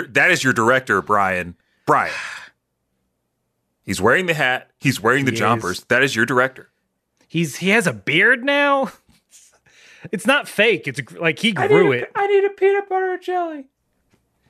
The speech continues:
Speaker 1: Somebody get the director a peanut butter and jelly.
Speaker 2: Oh, God. Okay, okay. This is, I'll get him a peanut butter and jelly.
Speaker 1: All right. And Brian, after you get the director that peanut butter and jelly, if you could add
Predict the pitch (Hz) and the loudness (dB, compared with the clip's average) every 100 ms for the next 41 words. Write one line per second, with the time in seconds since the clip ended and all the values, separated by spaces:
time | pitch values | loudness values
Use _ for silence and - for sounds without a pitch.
0 | _ _ _ _ - 359 339 285 269 233 | _ _ _ _ -2 2 4 4 4 4
1 | 226 233 202 185 220 180 175 160 151 220 | 4 2 0 -2 -2 -2 -2 -2 0 0
2 | 214 214 165 131 160 156 127 127 - 98 | 2 2 0 -2 -2 0 0 -2 -8 -16
3 | - 160 160 165 156 175 135 165 151 143 | -10 -6 -4 -4 -2 -2 0 0 0 0
4 | 170 151 139 135 127 113 131 117 139 _ | 0 0 0 -2 -2 -4 -4 -6 -10 _
5 | _ - 85 - - 120 131 147 143 139 | _ -4 -4 -6 -6 -4 0 0 0 -2
6 | 135 127 131 127 123 113 117 113 113 95 | -2 -4 -4 -6 -6 -4 -2 -2 -4 -6
7 | - 110 95 98 95 113 110 104 104 127 | -4 -6 -2 -2 0 0 0 -2 -8 -12
8 | 139 143 - - 123 110 82 - - | -10 -10 -10 -6 -2 -2 -4 -10 -18